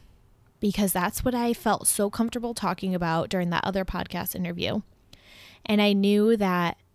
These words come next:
the people I had in mind had amazing stories to share that would help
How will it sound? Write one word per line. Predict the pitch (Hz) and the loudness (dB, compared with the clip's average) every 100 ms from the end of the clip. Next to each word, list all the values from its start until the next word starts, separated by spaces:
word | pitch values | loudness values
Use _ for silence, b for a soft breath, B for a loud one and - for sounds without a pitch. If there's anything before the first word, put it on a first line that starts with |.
| _ - | _ -8
the | 185 | -4
people | - 226 240 | -2 0 0
I | |
had | 226 - 202 190 | 0 0 -2 0
in | 175 | 0
mind | 175 175 - 196 | 0 0 -2 -6
had | 170 175 | -4 -2
amazing | 175 185 196 202 196 | 0 0 2 2 2
stories | - 190 180 - | 2 0 0 -2
to | 180 | -2
share | - 175 170 190 185 | 0 0 -2 -4 -4
that | 180 - | -4 -4
would | 185 170 | -4 -6
help | - 196 160 - | -4 0 0 -2